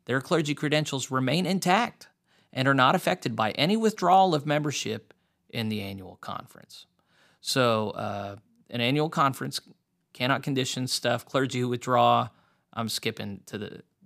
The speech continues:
from their annual conference, it says the exact same thing again. Okay, so it says it four times. Could it get any clearer? Apparently it needed to be.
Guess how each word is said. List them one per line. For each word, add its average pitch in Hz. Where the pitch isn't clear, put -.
from 123
their 117
annual 110
conference, 104
it 117
says 107
the 107
exact 98
same -
thing 78
again. -
Okay, -
so -
it -
says 139
it -
four 165
times. 107
Could 127
it 101
get 123
any 123
clearer? 107
Apparently 139
it -
needed 110
to 113
be. 101